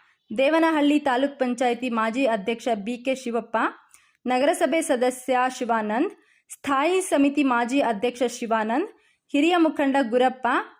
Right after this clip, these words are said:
ಡಿ ಎಂ ಮುನಿರಾಜ್, ಗುಟ್ಟಹಳ್ಳಿ ನಾಗರಾಜ್, ಕಂಬಳಿಪುರ ರಮೇಶ್, ಸಿದ್ಧಾರ್ಥನಗರ ನರಸಿಂಹ, ಹರೀಶ್ ಚಕ್ರವರ್ತಿ, ರಮೇಶ್ ಚಕ್ರವರ್ತಿ, ದೊಡ್ಡಗಟ್ಟಿಗನಬ್ಬೆ ಗ್ರಾಮ ಪಂಚಾಯಿತಿ ಅಧ್ಯಕ್ಷ ಸುರೇಶ್,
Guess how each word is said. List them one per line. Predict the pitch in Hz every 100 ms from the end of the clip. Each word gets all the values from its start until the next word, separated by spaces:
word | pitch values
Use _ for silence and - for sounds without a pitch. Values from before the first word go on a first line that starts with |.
| _ _ _ _ 220
ಡಿ | 320
ಎಂ | 285 320 294
ಮುನಿರಾಜ್, | 254 262 247 254 311 - - 220
ಗುಟ್ಟಹಳ್ಳಿ | 285 285 339 311 302
ನಾಗರಾಜ್, | 262 220 220 240 262 339 - - _ _ -
ಕಂಬಳಿಪುರ | 247 269 330 349 285 254
ರಮೇಶ್, | 233 220 247 330 - - _ _ -
ಸಿದ್ಧಾರ್ಥನಗರ | 294 240 302 311 311 294 269 262
ನರಸಿಂಹ, | 262 226 226 285 262 226 277 453 - _ _ _ _
ಹರೀಶ್ | 254 320 359 -
ಚಕ್ರವರ್ತಿ, | 262 254 247 226 208 269 349 427 - _ _
ರಮೇಶ್ | 208 240 285 359 -
ಚಕ್ರವರ್ತಿ, | 285 285 254 233 214 214 262 392 - _ _ 220
ದೊಡ್ಡಗಟ್ಟಿಗನಬ್ಬೆ | 262 233 339 302 311 302 285 285 240 269
ಗ್ರಾಮ | 226 240 254
ಪಂಚಾಯಿತಿ | 262 254 254 240 240 254
ಅಧ್ಯಕ್ಷ | 214 196 233 - 226
ಸುರೇಶ್, | 226 240 214 302 -